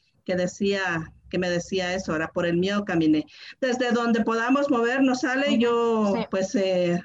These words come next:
Speaker 1: recibimos la, la campaña y estamos, eh,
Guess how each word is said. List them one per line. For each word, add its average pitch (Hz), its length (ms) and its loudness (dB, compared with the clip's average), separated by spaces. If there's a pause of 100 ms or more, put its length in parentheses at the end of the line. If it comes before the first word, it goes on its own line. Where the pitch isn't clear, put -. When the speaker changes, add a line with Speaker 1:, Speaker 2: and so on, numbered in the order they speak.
Speaker 1:
recibimos 220 580 2
la, 202 300 0
la 190 140 -2
campaña 214 640 0
y 226 120 2
estamos, 254 560 0
eh, 214 260 2